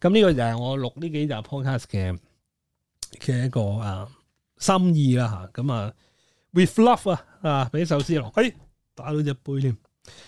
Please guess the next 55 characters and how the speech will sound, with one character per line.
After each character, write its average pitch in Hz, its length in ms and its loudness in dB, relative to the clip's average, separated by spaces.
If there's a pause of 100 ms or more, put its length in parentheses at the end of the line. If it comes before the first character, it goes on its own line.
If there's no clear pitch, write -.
(140)
伸 139 200 -2
咗 131 80 4
個 120 100 2
懶 107 220 0
腰。 107 240 -4
噉 185 200 4
啊， 170 280 4
係 165 120 2
啦， 233 200 0 (680)
希 185 80 0
望 190 160 4
大 156 100 4
家 170 300 4
食 - 80 0
得 165 180 4
開 151 40 4
開 170 200 6
心 165 160 2
心， 165 340 0
愉 151 180 2
愉 147 100 4
快 147 160 2
快， 143 180 2
壽 147 200 0
司 170 120 2
郎 127 320 0
繼 147 120 -6
續 135 200 0 (140)
長 117 240 2
存， 117 180 0 (540)
喺 151 100 -4
香 160 160 2
港 151 160 2
繼 156 80 2
續 143 80 2
做 131 160 0
生 156 260 4
意， 139 160 4
喺 139 120 2
日 147 80 2
本 131 220 -4
繼 139 80 -4
續 123 220 -8
生 139 240 -2
意 131 80 -2
好 107 140 -4
啊。 113 180 -4 (160)
噉 123 140 -6
啊， 107 340 -4
請 123 160 -6
珍 135 200 -2
惜 139 60 -2
壽 104 220 -6
司 117 140 -4
郎。 101 180 -4